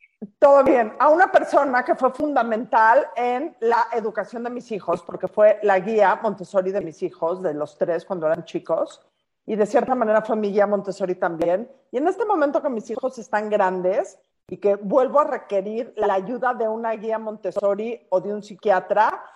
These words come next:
traer a mi psiquiatra al programa se me hizo <laughs> muy poco adecuado. Entonces, invité a René para que nos ayude. Te voy a explicar mi,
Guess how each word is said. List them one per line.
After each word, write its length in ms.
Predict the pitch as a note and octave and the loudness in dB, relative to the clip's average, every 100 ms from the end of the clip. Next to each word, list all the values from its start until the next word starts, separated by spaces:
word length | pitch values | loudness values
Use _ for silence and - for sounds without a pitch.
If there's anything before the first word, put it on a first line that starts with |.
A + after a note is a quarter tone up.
| _ _ | _ _
traer 260 | A3 A3+ B3+ | 2 2 2
a 60 | |
mi 120 | C#4+ | -2
psiquiatra 560 | C#4 A3+ A3+ G#3+ G#3+ A3 | -8 -10 -2 -2 0 -2
al 60 | A3 | -2
programa 480 | A#3 F#3+ F#3+ G3+ | -2 -2 -2 -4
se 120 | G3+ F#3+ | -6 -8
me 100 | F#3+ | -6
hizo 180 | A3+ C4 | -4 -4
<laughs> 200 | C4+ D#4 | -6 -6
muy 300 | A#3 B3 B3+ | 2 2 2
poco 480 | B3 A#3+ A#3 A#3 A#3 | 2 0 2 4 4
adecuado. 920 | G#3 F#3 F3+ G#3+ G3+ A3 F#4 - _ _ | 4 0 2 2 4 4 2 -4 _ _
Entonces, 840 | G#3+ D#4 D#4 E4+ - G3 G3 - | 0 4 6 4 -2 -6 -6 -6
invité 300 | B3 F#3 G#3+ | -12 -6 -2
a 40 | G3+ | -2
René 560 | A#3+ A3+ F3+ G#3 - _ _ - | -2 -6 -8 -10 -14 _ _ -4
para 200 | G3+ G#3 | -2 -2
que 80 | |
nos 200 | A3+ A3 - | -4 -6 -2
ayude. 720 | A#3+ A#3+ C#4 F4+ G#3+ A#3 G#3 - - _ _ _ _ | 0 4 6 6 6 2 0 -2 -16 _ _ _ _
Te 60 | G4 | 0
voy 100 | B4 | 2
a 40 | |
explicar 460 | C5+ C#5 F4+ C#4+ D4 | 2 2 2 2 2
mi, 220 | D#4 | -2